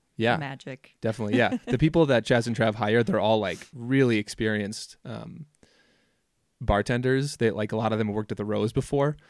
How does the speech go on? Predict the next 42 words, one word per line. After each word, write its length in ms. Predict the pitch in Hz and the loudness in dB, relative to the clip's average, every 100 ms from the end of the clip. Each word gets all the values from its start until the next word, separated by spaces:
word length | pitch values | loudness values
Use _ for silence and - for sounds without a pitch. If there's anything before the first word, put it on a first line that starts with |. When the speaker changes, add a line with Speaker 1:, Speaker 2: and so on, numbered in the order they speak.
| _ - | _ -6
Speaker 1:
so 120 | 123 | 2
they 100 | 110 | 4
really 300 | 107 135 127 | 6 8 8
know 120 | 117 | 6
what 80 | 110 | 4
they're 100 | 110 | 2
doing, 280 | 110 110 104 | 2 2 2
like, 180 | 107 110 | -2 0
mixing 340 | 113 - 110 | 0 0 -2
stuff 260 | - 107 110 | -2 -2 0
up. 140 | 101 | 0
Even 220 | 113 123 | 0 0
something 340 | - 117 113 107 | -4 -2 -2 -2
as 140 | 104 | -6
simple 400 | - 131 117 113 | -6 -4 2 2
as 100 | 104 | 0
a 40 | 107 | -4
sloshy, 400 | - 98 - 143 | -6 -4 -2 -2
you'd 200 | 139 139 | -2 0
think 240 | 147 147 | 0 0
might 140 | 113 | -2
be 180 | 107 107 | 0 -2
Speaker 2:
Mm-hmm. 120 | 165 160 _ _ _ - | -2 -8 _ _ _ -4
Speaker 1:
could 100 | 123 | -2
be 280 | 110 101 101 | 2 0 0
easy 260 | 113 110 110 | 0 0 0
to 100 | 107 | 0
do. 240 | 104 117 143 | 2 2 2
They're 340 | 113 95 92 107 | 0 0 -2 -6
like, 420 | 87 90 - _ _ _ _ _ - | -8 -10 -16 _ _ _ _ _ 0
"No, 180 | 156 147 | 8 8
we're 140 | 127 | 8
gonna 140 | 135 143 | 6 4
put, 180 | 139 - | 0 0
like, 260 | 117 107 117 | 0 -2 -4
ginger 520 | 117 127 117 110 110 | -2 0 0 0 -2
in 120 | 107 | -4
here. 160 | 120 107 | -2 0
We're 80 | 110 | 0
gonna 140 | 120 | 0
put, 180 | 123 113 | -2 -2
like, 300 | 113 104 | 0 -2